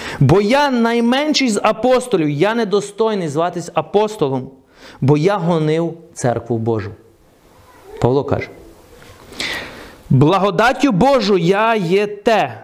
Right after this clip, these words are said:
що є». Колись він каже: «Я гонив церкву Божу», а нині він каже: «Я од-, найбільший з апостолів». Але оця найбільшість є не завдяки моїм заслугам, а завдяки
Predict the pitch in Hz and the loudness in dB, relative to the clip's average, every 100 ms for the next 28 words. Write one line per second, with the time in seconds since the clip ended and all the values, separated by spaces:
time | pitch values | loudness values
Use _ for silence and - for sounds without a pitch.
0 | - - - - 151 139 113 104 - _ | -16 -10 -6 0 0 0 -4 -6 -20 _
1 | _ _ _ _ _ _ _ - - - | _ _ _ _ _ _ _ -20 -20 -20
2 | - - - - - - - 156 190 175 | -20 -20 -20 -20 -20 -8 0 2 2 0
3 | 165 151 143 131 131 135 127 117 123 135 | -2 0 0 0 0 0 0 -2 -2 -2
4 | 156 185 202 175 139 139 185 151 143 139 | -2 -2 0 -2 -2 -2 0 0 -2 -8
5 | - _ _ - 135 139 123 127 143 - | -20 _ _ -4 -2 0 0 2 0 -2
6 | 151 143 - 143 135 123 156 185 - - | -4 -4 -2 0 0 0 0 -2 -2 -8
7 | 139 117 - 151 - - - - - - | -2 -2 0 -2 -2 -8 -8 -12 -20 -20
8 | - - - - 202 202 190 - - - | -20 -20 -20 -20 -20 -20 -20 -20 -20 -18
9 | - - - 139 147 156 156 214 208 202 | -16 -8 -2 0 0 0 0 2 0 2
10 | 190 156 254 285 226 165 160 196 202 180 | 0 2 2 2 0 0 0 0 0 0
11 | 160 170 151 170 214 220 220 208 202 202 | 0 0 -2 -2 0 0 0 0 -2 0
12 | 202 123 107 - - - 139 127 131 127 | 0 0 -6 -14 -20 -6 -2 0 2 0
13 | 131 156 | 0 -2